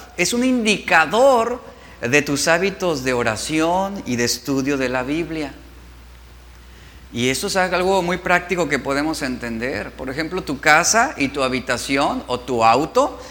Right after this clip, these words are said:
es un indicador de tus hábitos de orden o desorden. Entonces,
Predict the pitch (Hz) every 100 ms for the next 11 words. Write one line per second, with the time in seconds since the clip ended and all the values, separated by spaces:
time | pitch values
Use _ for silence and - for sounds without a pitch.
0 | - - 127 196 226 247 220 170 175 147
1 | 147 156 214 196 180 139 120 143 151 180
2 | 185 151 123 120 143 196 226 294 359 -
3 | 110 110 107 110 139 180 214 196 165 160
4 | - - - - - - - - - 113
5 | 120 131 170 -